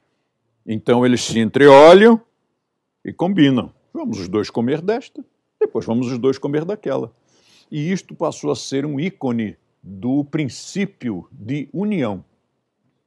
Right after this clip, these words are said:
da ideia de que a união faz a força e a desunião a fraqueza.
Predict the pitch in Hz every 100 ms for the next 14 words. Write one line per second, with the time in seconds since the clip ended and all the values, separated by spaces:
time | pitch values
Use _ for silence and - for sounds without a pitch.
0 | _ - 95 120 123 - _ _ 120 101
1 | 107 147 156 147 127 - 139 185 170 240
2 | 240 185 131 123 - 95 - - 69 _
3 | _ _ _ _ _ _ - 104 113 117
4 | 120 156 139 117 123 139 _ _ - -
5 | - 104 78 - -